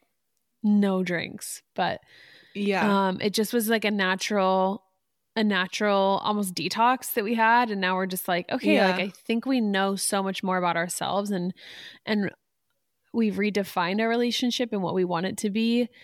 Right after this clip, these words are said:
Speaker 1: to drinking." And then Mexico <laughs> was so, I felt really good 'cause it was not, like,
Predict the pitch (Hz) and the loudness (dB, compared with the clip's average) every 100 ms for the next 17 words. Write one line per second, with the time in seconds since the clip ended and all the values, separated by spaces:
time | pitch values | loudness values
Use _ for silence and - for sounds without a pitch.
0 | - _ - 233 262 240 277 277 262 - | -20 _ -2 0 2 2 2 2 0 0
1 | 202 196 196 196 190 185 - _ _ _ | 0 2 2 2 -2 -6 -10 _ _ _
2 | - 92 220 - - 254 233 269 - 226 | -8 -6 -4 -4 -4 -2 0 0 2 2
3 | 190 190 196 - - 220 247 254 262 220 | 4 2 2 -2 -2 2 2 4 2 2
4 | 202 175 185 - 196 - 190 180 185 175 | 2 0 -2 -2 -2 0 -2 -2 0 2
5 | 175 190 175 180 | 2 0 -2 -6